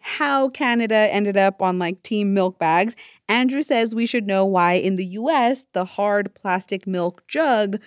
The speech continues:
became so popular. The milk jug came out in, like, the nineteen seventies, and it became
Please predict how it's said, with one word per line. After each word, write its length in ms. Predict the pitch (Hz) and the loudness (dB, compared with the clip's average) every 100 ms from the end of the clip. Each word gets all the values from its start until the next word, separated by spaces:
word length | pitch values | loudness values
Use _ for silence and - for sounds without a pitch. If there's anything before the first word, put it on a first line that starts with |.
| _ - | _ -6
became 280 | 220 214 180 | -2 0 0
so 140 | 190 | -2
popular. 560 | 160 135 - 113 95 - | -2 -4 -4 -6 -6 -6
The 60 | 196 | 0
milk 260 | 208 233 | 2 2
jug 300 | - 220 208 | 2 0 0
came 180 | 220 190 | -2 0
out 160 | 170 170 | 2 2
in, 120 | 170 | 0
like, 180 | 165 - | -2 -6
the 80 | |
nineteen 400 | 160 156 185 226 | -8 -8 -6 -2
seventies, 600 | 226 - 165 170 165 196 208 | -2 -2 -4 -4 -2 -2 -2
and 80 | |
it 80 | 190 | -4
became 300 | 190 226 214 | -2 -2 -2